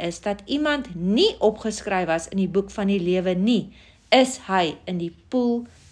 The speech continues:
van vuur gewerp." Ons moet besef hoe afhanklik ons van God is. Uit onsself kan ons nie veel doen nie, maar saam met hom, in sy teenwoordigheid, kan ons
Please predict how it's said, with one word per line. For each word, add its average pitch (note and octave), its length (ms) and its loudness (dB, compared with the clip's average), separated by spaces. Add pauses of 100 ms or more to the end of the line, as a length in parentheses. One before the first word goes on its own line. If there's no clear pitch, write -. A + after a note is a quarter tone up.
(180)
van E3+ 260 -10
vuur G3+ 640 -4
gewerp." F#3 680 -10 (1300)
Ons G#3+ 160 -2
moet A3 160 0
besef D#4 480 0 (500)
hoe A3 180 6
afhanklik A3 680 2
ons C4 180 -2
van A#3+ 160 -4
God F#3 320 -4
is. - 440 -4 (2000)
Uit B3+ 160 2
onsself E4 640 4
kan C4 180 -6
ons A3 220 -6
nie G#3+ 80 -2
veel G3 300 0 (100)
doen G#3 160 0
nie, D#4+ 200 -2 (680)
maar G3 240 2
saam D#4 380 4
met F#4 180 2
hom, D4 220 2 (260)
in B3+ 160 0
sy D#4+ 240 2
teenwoordigheid, A#3+ 800 0
kan A#3 160 -4
ons G#3 220 -4